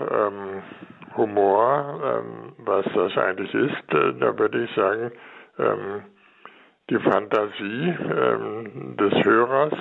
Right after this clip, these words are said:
wecken zu einem lächelnden Einverständnis.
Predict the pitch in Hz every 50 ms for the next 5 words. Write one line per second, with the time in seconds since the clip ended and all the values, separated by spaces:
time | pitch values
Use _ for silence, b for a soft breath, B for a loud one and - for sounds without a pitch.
0 | - - - - - - - - 90 90 - - - 139 131 135 147 160 170 175
1 | 160 B B B B B B B B _ _ - - 139 117 110 - 107 104 107
2 | 110 113 110 101 90 95 101 - - - 120 117 117 117 113 120 117 107 113 123
3 | 135 - 107 101 101 101 95 - - 78 78 - - - - - 76 76 73 -
4 | _ - 76 69 62 62 - - - -